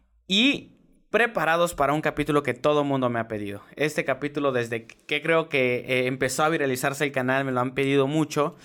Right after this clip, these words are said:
Y hoy estamos con Alain. Alain nos va a traer todas esas historias que vivió en un, en una cárcel o en las, en diferentes cárceles de Estados Unidos de máxima seguridad. Alain fue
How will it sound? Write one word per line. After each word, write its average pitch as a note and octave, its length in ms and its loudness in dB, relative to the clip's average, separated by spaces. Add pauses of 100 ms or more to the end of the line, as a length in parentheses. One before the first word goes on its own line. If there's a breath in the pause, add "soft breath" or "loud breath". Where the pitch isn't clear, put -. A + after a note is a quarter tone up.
(420 loud breath)
Y E3+ 120 0
hoy C4+ 140 2
estamos G3 480 0
con C3+ 220 0
Alain. D3 360 2
Alain D3+ 320 0
nos F3 180 -2
va D3+ 80 4
a D#3 80 -2
traer C#3+ 380 2
todas D3 300 2
esas D3 180 -10
historias C3+ 400 -4
que B2+ 180 -14
vivió A#2 340 -2
en C3+ 140 -4
un, C3+ 200 -10
en A#2 280 -12
una C#3 380 -10
cárcel C#3+ 460 -4
o A#2+ 80 -2
en A2+ 100 -4
las, G#2+ 240 -8
en A#2+ 160 -10
diferentes C3 400 -6
cárceles C#3+ 460 -4
de A2 80 -4
Estados D#3 420 0
Unidos C#3 540 -2 (460 soft breath)
de A#2 120 -4
máxima B2+ 540 -4
seguridad. G#2 640 -6 (300)
Alain D#3+ 440 -2
fue F3 580 0